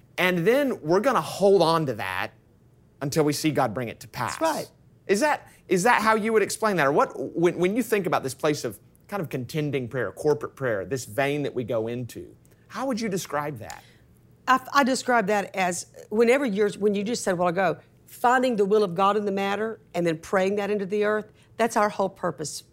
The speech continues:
Speaker 2: in prayer and whole purpose for being here,
Speaker 1: Wow.
Speaker 2: okay? So whenever, w-, no matter whether it's by yourself or whether it is corporately,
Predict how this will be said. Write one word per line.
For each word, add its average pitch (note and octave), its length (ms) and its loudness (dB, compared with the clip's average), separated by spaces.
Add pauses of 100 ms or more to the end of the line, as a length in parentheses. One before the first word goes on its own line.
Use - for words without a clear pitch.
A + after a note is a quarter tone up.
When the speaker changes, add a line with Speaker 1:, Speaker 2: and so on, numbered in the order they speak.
(160)
Speaker 2:
in F#3+ 140 0
prayer E3 360 -2
and - 100 -12
whole F3 120 -2
purpose D#3+ 360 -10
for - 120 -10
being D3+ 320 -4
here, C3 260 -14
Speaker 1:
Wow. A2 180 -8
Speaker 2:
okay? E3+ 240 -2 (420)
So G3 580 2 (1000)
whenever, C4 480 4
w-, G#3 300 -4
no B3 140 6
matter A#3+ 240 4
whether G3+ 280 2
it's F#3 100 -6
by G3 160 2
yourself B3 560 0
or F3 80 -6
whether F3 240 2
it D#3+ 60 0
is D#3+ 140 -6
corporately, F3 640 -4